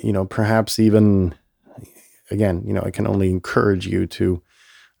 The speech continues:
um, start in the entrepreneur's world. It's totally exciting. It's a lot of work, yes, uh, but it's totally exciting and rewarding. Uh, and, uh, the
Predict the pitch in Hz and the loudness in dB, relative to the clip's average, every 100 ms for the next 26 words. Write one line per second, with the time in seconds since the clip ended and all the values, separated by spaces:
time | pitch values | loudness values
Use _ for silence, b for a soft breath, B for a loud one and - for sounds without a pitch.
0 | - - - - - - _ _ _ - | -14 -10 -6 -6 -8 -12 _ _ _ -10
1 | - 107 101 - - - - 95 92 90 | 0 2 2 -2 -16 -14 -6 -2 -2 -2
2 | 95 98 95 92 85 113 110 98 110 - | -2 -2 -4 -6 -10 -2 -2 2 -2 0
3 | 95 87 85 - - - - - _ 82 | -4 -4 -6 -8 -8 -6 -8 -14 _ -12
4 | - - - 131 127 104 92 - - - | -12 -12 2 4 6 4 2 -6 -8 -8
5 | 95 - - 90 98 101 107 92 90 90 | -8 -8 -4 0 4 4 4 2 0 -2
6 | - 95 95 87 87 - b b b b | -6 -2 0 0 -2 -8 b b b b
7 | b b - - - 113 107 104 92 - | b b -18 -14 -12 -6 -4 -4 -4 -10
8 | - - 120 113 98 95 90 - - - | -10 0 4 4 4 2 -2 -6 -10 -4
9 | 95 104 95 90 87 90 90 101 98 92 | 0 2 0 0 0 0 2 4 2 0
10 | 90 85 _ _ b b b b - 92 | -2 -6 _ _ b b b b -10 -8
11 | 92 - - 95 - - 95 - 90 - | -8 -8 -10 -10 -10 -10 -10 -8 -12 -14
12 | - 92 90 | -8 -6 -6